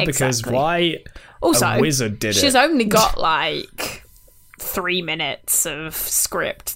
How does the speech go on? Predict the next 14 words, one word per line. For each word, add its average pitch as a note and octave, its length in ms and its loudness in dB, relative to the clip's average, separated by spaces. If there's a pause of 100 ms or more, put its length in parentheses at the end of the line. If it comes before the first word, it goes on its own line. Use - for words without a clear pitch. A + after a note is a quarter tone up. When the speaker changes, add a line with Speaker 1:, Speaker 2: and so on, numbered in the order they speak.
(140)
Speaker 2:
so E3+ 320 2
she's F3+ 240 0
not G3 240 2
gonna F#3 220 -2
just F3 300 -2
relay F3 340 -2
the E3 80 -2
whole E3 320 -4
of E3+ 80 -10
time D3+ 260 0
and D#3 100 -8
space - 500 -2
to D#3+ 280 -2
him D#3 460 -4